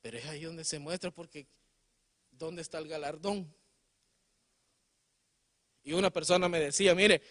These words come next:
el mundo fuera diferente si todos fueran como yo". Mire, si fueran como usted, este mundo sería lo más aburrido de la vida.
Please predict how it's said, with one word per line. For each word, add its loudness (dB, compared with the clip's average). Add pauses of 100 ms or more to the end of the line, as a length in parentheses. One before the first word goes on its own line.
(140)
el -8
mundo -2
fuera 2
diferente 8 (200)
si 4
todos 10
fueran 6
como -4
yo". 0 (2000)
Mire, 4
si -12
fueran -10
como -6
usted, -4
este -14
mundo -20
sería -18
lo -18
más -20
aburrido 8
de -6
la -6
vida. -2